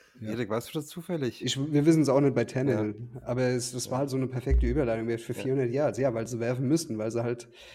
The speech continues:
Speaker 1: Der, der letz-, der letzte Pick von Burrow war gegen die forty-niners.
Speaker 3: Ah,
Speaker 2: Okay.
Speaker 3: siehst du, da wird's doch mal wieder Zeit.
Speaker 1: Also
Speaker 2: <laughs> Ja.
Speaker 1: Week, Week dreizehn, Week vierzehn, ich weiß gar nicht mehr, wann, wann wir gegen die,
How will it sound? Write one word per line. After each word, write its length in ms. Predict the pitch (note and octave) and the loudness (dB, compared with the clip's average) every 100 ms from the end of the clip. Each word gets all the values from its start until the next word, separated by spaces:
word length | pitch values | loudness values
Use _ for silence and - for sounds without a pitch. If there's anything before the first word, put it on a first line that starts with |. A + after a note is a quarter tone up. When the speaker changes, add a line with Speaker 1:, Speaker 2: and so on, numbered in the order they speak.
| - - - - | -20 -20 -20 -10
Speaker 1:
Der, 460 | A#2+ - B2 - A2 - | -6 0 0 0 -4 -2
der 120 | G#2+ G#2 | 2 4
letz-, 320 | A#2+ - - | 2 0 -2
der 120 | A2+ | 2
letzte 340 | A2+ - - G#2 | 2 0 -2 -4
Pick 380 | - A#2+ - | 0 0 -2
von 920 | - - G#2 G#2 G2+ G#2 G2+ F#2+ G2 F#2+ - | -8 -4 -2 0 0 -2 -2 -4 -6 -10 -6
Burrow 400 | G2 G2+ G2+ F#2+ | -2 -2 -4 -6
war 140 | F#2+ | -8
gegen 760 | - G2+ G2 G2+ G2 G2 F2 | -6 -4 -4 -4 -4 -6 -8
die 260 | - G2+ G2 - - - - | -6 -6 -6 -10 -18 -20 -20
forty-niners. 880 | - G#2+ G#2 F#2+ F#2+ F#2 - - - _ _ _ _ _ _ - | -8 -6 -4 -4 -4 -6 -8 -12 -16 _ _ _ _ _ _ -10
Speaker 3:
Ah, 120 | C#3 | -4
Speaker 2:
Okay. 80 | A#2+ | 0
Speaker 3:
siehst 260 | B2 A#2 | 0 0
du, 40 | C3+ | 2
da 100 | C3+ | 4
wird's 180 | D3 D3 | 4 2
doch 80 | |
mal 120 | C3 B2 | 2 2
wieder 220 | A2+ A#2+ | -2 -6
Zeit. 380 | - - - - _ - - - - | -12 -14 -18 -20 _ -20 -20 -10 -6
Speaker 1:
Also 240 | A#2 G2+ | -4 0
Speaker 2:
<laughs> 320 | F#3 F#3 E3+ | 2 2 2
Ja. 340 | E3 A#2+ A2+ G#2 | 2 2 0 0
Speaker 1:
Week, 280 | G#2 - - - - - _ _ _ | -2 -4 -16 -20 -20 -20 _ _ _
Week 240 | A2 A2 - | -4 -4 -6
dreizehn, 640 | - - G#2+ C3 - C3+ B2 | -10 -2 0 0 0 0 0
Week 160 | A2 | -2
vierzehn, 600 | - B2 B2+ - C3 B2 - | -4 -4 -4 -2 -2 -4 -12
ich 140 | - | -10
weiß 220 | E3+ F#2 | -8 -6
gar 100 | - | -6
nicht 80 | F#2+ | -6
mehr, 140 | F#2+ F#2+ | -6 -6
wann, 240 | F#2+ F#2+ | -6 -6
wann 160 | F#2+ G2 | -6 -6
wir 80 | |
gegen 200 | G2+ G2 | -4 -4
die, 140 | G2 | -6